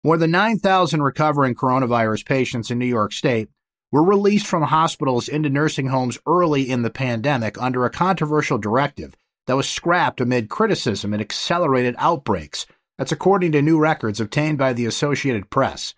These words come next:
The new number of nine thousand fifty-six recovering patients sent to hundreds of nursing homes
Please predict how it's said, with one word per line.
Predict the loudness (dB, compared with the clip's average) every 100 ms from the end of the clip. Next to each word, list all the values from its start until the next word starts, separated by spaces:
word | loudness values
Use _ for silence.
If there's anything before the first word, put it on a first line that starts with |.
| _ _ _ -2
The | 2
new | 4 4
number | 4 4 2
of | 0
nine | 0 0 0
thousand | 0 0 0 -2
fifty-six | -2 -2 -2 -4 0 -2 -2
recovering | -2 -2 0 -4
patients | -2 -2 -2 -4 -8 -8
sent | -4 -2 0
to | -2
hundreds | 0 0 2 2 2
of | 0
nursing | 0 0 -2 -4
homes | -6 -10 -16